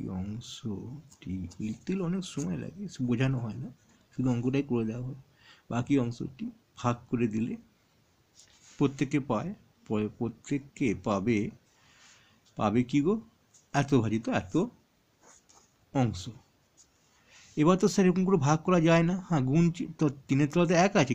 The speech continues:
কিছু নেই মানে তিনের তলায় এক থাকে, এটা বুঝতে হয়। নয়ের ষোলোটা লিখতে হয়, গুণ চিহ্ন দিয়ে উল্টিয়ে দাও, একের তিন।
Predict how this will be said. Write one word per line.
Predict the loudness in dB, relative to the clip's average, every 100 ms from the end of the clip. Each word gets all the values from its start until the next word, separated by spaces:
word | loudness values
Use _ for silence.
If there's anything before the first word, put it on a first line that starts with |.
| 0
কিছু | 2
নেই | 2
মানে | 4 2
তিনের | 0 2
তলায় | 2 2 0 -2 -2
এক | 0
থাকে, | -2 0
এটা | 0 2
বুঝতে | 2 2
হয়। | 0 -2 -10 _ _ _ -20 -20 -20 -20 -8
নয়ের | -2 2 2 0 0
ষোলোটা | 2 2 2
লিখতে | 2 2 0
হয়, | -2 -2 0
গুণ | 4 4 4
চিহ্ন | 2 2
দিয়ে | 2 0
উল্টিয়ে | 2 2 2
দাও, | -2 -4
একের | -6 0 -2 -2 _
তিন। | 0